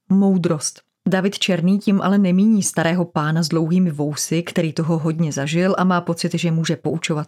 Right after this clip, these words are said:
ostatní. Myslí tím mimo jiné schopnost rozpoznávat vlastní limity v poznání a uvádí příklad.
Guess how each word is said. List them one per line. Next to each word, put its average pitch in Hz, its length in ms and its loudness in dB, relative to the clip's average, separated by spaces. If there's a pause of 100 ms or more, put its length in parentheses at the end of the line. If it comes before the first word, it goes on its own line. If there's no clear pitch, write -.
ostatní. 147 600 -6 (440)
Myslí 220 460 2
tím 185 300 2
mimo 185 240 4
jiné 175 320 2
schopnost 196 640 0
rozpoznávat 180 760 0
vlastní 180 420 0
limity 185 340 2
v - 120 -6
poznání 165 800 0
a 165 200 -2
uvádí 165 440 -2
příklad. - 440 -4